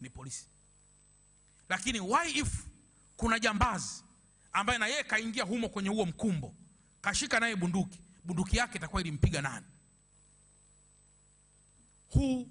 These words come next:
ni mfano, sivyo navyotaka kusema.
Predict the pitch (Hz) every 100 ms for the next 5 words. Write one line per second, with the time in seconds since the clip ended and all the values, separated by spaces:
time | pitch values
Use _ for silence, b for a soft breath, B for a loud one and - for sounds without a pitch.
0 | - 160 135 - 147 104 - _ _ _
1 | _ _ _ _ _ _ - - - 233
2 | 220 214 208 - - _ _ - 175 156
3 | - - - - - -